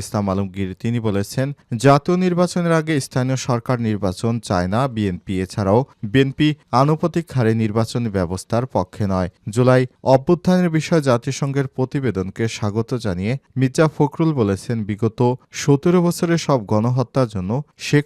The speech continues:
হাসিনাই দায়ী। পাশাপাশি দেশে কোনো রাজনৈতিক দল নির্বাচন করতে বা নিষিদ্ধ হবে কিনা তা জনগণই সিদ্ধান্ত নেবে। এছাড়াও ঢাকাস্থ ব্রিটিশ হাই কমিশনার লন্ডনে বিএনপির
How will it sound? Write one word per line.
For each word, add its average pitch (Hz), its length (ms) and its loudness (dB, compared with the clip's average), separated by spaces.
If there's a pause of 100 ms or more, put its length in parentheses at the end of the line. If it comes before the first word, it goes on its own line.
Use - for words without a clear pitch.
হাসিনাই 101 500 -2
দায়ী। 98 180 0 (120)
পাশাপাশি 117 540 -4 (380)
দেশে 139 260 4
কোনো 175 220 0
রাজনৈতিক 135 580 0 (140)
দল 104 140 4 (340)
নির্বাচন 180 460 2 (120)
করতে 180 300 2
বা 175 160 4
নিষিদ্ধ 107 420 -4 (180)
হবে 110 240 0
কিনা 101 320 -6 (100)
তা 107 140 2 (400)
জনগণই 156 640 4
সিদ্ধান্ত 98 400 -6 (120)
নেবে। 92 240 -4
এছাড়াও 95 400 -2 (340)
ঢাকাস্থ 123 400 0 (140)
ব্রিটিশ 131 320 -2 (260)
হাই 135 160 6
কমিশনার 131 680 0
লন্ডনে 98 460 -2
বিএনপির 127 420 -2